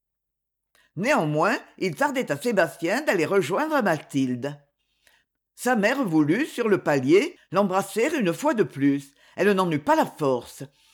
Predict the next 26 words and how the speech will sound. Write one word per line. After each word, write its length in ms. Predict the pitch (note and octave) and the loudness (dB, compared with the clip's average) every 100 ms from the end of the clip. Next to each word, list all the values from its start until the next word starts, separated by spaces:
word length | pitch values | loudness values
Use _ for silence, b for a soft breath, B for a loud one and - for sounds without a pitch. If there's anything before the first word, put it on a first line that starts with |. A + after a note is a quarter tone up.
| b | b
C'est 140 | - | 2
lui 300 | G3 D3+ C4 | 2 4 0
qui 100 | D#4+ | -2
la 140 | B3+ F#3 | 0 0
tira 280 | G3+ G3 G3+ | 0 -2 -2
sur 180 | D3+ | -4
son 220 | C3+ D3 C3+ | -6 -4 -4
cœur 360 | - E3+ B3 - B B | 2 2 2 -6 B B
en 100 | E3 | -6
proférant 580 | A3 C#4 A#3+ C#3+ G#3+ | -2 -2 0 0 0
des 140 | D4 F3+ | 0 0
mots 220 | D3+ C#4+ | 0 -2
de 100 | C4+ | -2
consolation. « 960 | C3+ A3+ B3+ E4+ G3 - C#3 B2+ C3+ C#3+ _ _ _ _ _ _ _ _ _ _ _ _ _ | -2 -2 -2 0 0 -2 -4 -4 -4 -10 _ _ _ _ _ _ _ _ _ _ _ _ _
C'est 160 | - G3+ | 2 2
dans 200 | D#3+ D4+ | 4 0
ton 180 | D#4 D4 | 0 0
intérêt, 500 | G3+ D#3+ D3+ D#3+ D4+ | 0 0 0 2 0
ma 140 | E4 | 0
mère, 420 | G3 D3+ C#3 C#3+ C#3+ B | 0 2 0 -2 -6 B
que 120 | - F#3+ | 0 0
j'ai 200 | E3 D#4 | 2 0
du 140 | E4 | -2
courage 520 | B3 G#3 G3 D4 D4+ | -2 0 2 2 -2
contre 300 | C#4+ C4+ G#3+ | -4 -6 -4
toi. » 600 | G3+ - C3 B2 C#3 - | -4 -2 0 0 -4 -14